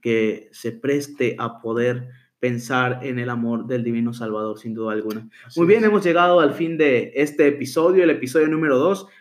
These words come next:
Speaker 1: Les agradecemos por estar con nosotros. Les reiteramos que, eh, pues, nos vemos el próximo espi-, episodio, si Dios lo
Speaker 2: Así
Speaker 1: permite,
Speaker 2: es,
Speaker 1: ¿no, Misael?
Speaker 2: tenemos un, un invitado, eh, especial, ¿no, Genaro? Que es
Speaker 1: Exacto.
Speaker 2: parte del equipo de Luminares Ministry.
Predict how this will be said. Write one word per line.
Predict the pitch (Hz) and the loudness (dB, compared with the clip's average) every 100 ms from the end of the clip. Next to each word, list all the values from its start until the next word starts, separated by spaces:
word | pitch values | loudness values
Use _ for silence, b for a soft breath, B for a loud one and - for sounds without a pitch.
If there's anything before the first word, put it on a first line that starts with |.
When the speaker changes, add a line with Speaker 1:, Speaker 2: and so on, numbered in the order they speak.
| b | b
Speaker 1:
Les | 147 147 | 0 2
agradecemos | 147 143 135 131 185 185 | 2 2 0 0 0 0
por | 170 131 | 0 0
estar | 123 156 151 | 0 -2 -2
con | - 156 | -2 -2
nosotros. | 127 143 147 156 180 - b b | 0 -2 -2 -2 -4 -6 b b
Les | - 143 | -2 0
reiteramos | 139 147 147 139 165 180 - | 2 2 4 2 2 0 0
que, | 156 147 131 120 | 4 4 4 2
eh, | 135 | 2
pues, | 131 143 | 0 0
nos | 131 | 0
vemos | 135 170 190 147 | 2 2 2 0
el | 139 | -2
próximo | 156 - 165 | -2 -2 -6
espi-, | 143 127 120 | -6 -8 -6
episodio, | 131 127 123 143 156 | -4 -4 -4 -2 0
si | |
Dios | 139 143 | 0 0
lo | |
Speaker 2:
Así | 147 | 0
Speaker 1:
permite, | 123 143 165 | 0 0 0
Speaker 2:
es, | 147 | 0
Speaker 1:
¿no, | 151 | -2
Misael? | 151 | -2
Speaker 2:
tenemos | 147 175 180 190 | 0 2 2 2
un, | 196 185 175 156 135 131 _ | 2 2 0 -2 -8 -16 _
un | 196 233 | -2 2
invitado, | 196 196 202 208 | 2 2 2 6
eh, | 196 165 156 143 143 | 4 4 0 -4 -8
especial, | 143 - 156 196 202 185 | -10 -8 0 2 4 6
¿no, | 214 | 4
Genaro? | 214 190 190 185 | 4 2 4 2
Que | |
es | 175 | 2
Speaker 1:
Exacto. | 160 | 2
Speaker 2:
parte | 185 185 185 190 | 4 2 2 2
del | 175 147 | 2 0
equipo | 135 170 - 180 | -2 -8 -2 0
de | 160 143 | 2 0
Luminares | 139 139 147 165 151 | -4 -8 -6 -6 -4
Ministry. | 175 180 - 127 | -2 -4 -6 -14